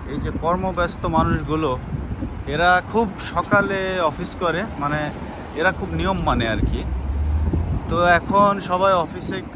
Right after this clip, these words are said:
চলে গেছে already, সেজন্য রাস্তায় মানুষজন আপনি খুঁজে পাবেন না খুব সকালে। আবার তাড়াতাড়ি ঘুমায় যায় রাতের বেলা, খাওয়া দাওয়া শেষ করে ঘুমায় যায়। দেখেন, এগুলো কিন্তু এখনো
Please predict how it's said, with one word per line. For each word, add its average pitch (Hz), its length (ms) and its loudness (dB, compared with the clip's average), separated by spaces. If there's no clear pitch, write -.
চলে 220 240 0
গেছে 175 280 -2
already, 151 420 0
সেজন্য 165 420 0
রাস্তায় 151 580 0
মানুষজন 147 500 -2
আপনি 127 220 -6
খুঁজে 135 220 0
পাবেন 127 300 2
না 113 200 0
খুব 143 140 -4
সকালে। 127 500 -2
আবার 165 440 6
তাড়াতাড়ি 208 400 2
ঘুমায় 156 400 0
যায় 120 180 -2
রাতের 123 300 0
বেলা, 104 280 -4
খাওয়া 156 160 4
দাওয়া 165 180 -4
শেষ 175 320 -8
করে 196 180 -4
ঘুমায় - 380 0
যায়। 98 160 -4
দেখেন, 190 240 -6
এগুলো 165 280 -2
কিন্তু 170 260 -4
এখনো 170 300 -2